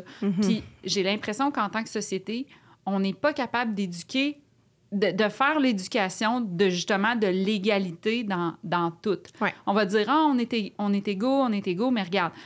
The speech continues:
Speaker 2: là, toi, t'es comme, « Hey, si je suis bonne au
Speaker 1: <laughs>
Speaker 2: basket,
Speaker 1: Ils vont me
Speaker 2: tu sais, ils vont
Speaker 1: remarquer.
Speaker 2: me remarquer. » Non, ils te remarquent pas
Speaker 1: Mais
Speaker 2: pantoute
Speaker 1: non.
Speaker 2: parce que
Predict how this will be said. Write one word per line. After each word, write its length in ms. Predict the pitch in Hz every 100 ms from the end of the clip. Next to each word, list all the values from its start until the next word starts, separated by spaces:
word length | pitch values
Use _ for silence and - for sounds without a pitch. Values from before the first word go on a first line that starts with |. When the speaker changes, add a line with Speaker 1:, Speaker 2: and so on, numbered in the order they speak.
| -
Speaker 2:
là, 60 | 233
toi, 160 | 247
t'es 140 | 240 208
comme, « 180 | 208 202 - - -
Hey, 400 | 277 240 202 190 -
si 220 | - 302 277
je 80 |
suis 80 | 240
bonne 200 | 233 262
au 100 | 226
Speaker 1:
<laughs> 20 |
Speaker 2:
basket, 1120 | 254 170 170 - - 269 262 311 269 - 240 233
Speaker 1:
Ils 120 | 254
vont 100 | 233
me 140 | 233 233
Speaker 2:
tu 60 | 240 349
sais, 60 | 311
ils 60 | 294
vont 80 |
Speaker 1:
remarquer. 180 | 294 294
Speaker 2:
me 40 | 294
remarquer. » 640 | 277 269 - 285 269 -
Non, 340 | 196 226 214 -
ils 80 | 202
te 80 |
remarquent 280 | 196 196 165
pas 420 | - 220 226 214 202
Speaker 1:
Mais 100 | 175
Speaker 2:
pantoute 160 | 175 175
Speaker 1:
non. 220 | 170 165
Speaker 2:
parce 180 | 180
que 80 | -